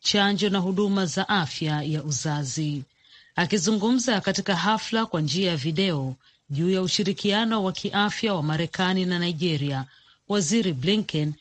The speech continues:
alibaini kuwa zaidi ya watu milioni moja nukta tatu wenye H I V na UKIMWI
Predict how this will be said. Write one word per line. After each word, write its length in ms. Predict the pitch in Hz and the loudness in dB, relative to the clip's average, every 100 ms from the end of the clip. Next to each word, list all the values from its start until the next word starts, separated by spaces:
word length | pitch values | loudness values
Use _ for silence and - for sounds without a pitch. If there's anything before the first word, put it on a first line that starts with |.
| - _ - | -16 _ 0
alibaini 680 | 208 202 202 240 214 185 | 2 4 4 4 4 0
kuwa 240 | - 208 180 | 0 0 0
zaidi 540 | 139 190 214 151 147 | 0 0 0 0 -2
ya 80 | 143 | 0
watu 420 | 156 175 - 185 | 0 0 0 -2
milioni 380 | 170 165 175 170 | 0 0 0 0
moja 380 | 165 202 202 190 | 0 0 2 0
nukta 340 | 185 - 190 | 0 -2 -4
tatu 480 | - 208 143 - 151 | 0 0 0 -2 -2
wenye 200 | 170 175 | 0 0
H 320 | 180 190 - | 0 0 2
I 80 | 196 | 0
V 200 | 151 196 | 0 0
na 120 | 190 | 0
UKIMWI 560 | 180 - 208 143 139 131 | -2 -2 -2 0 0 -2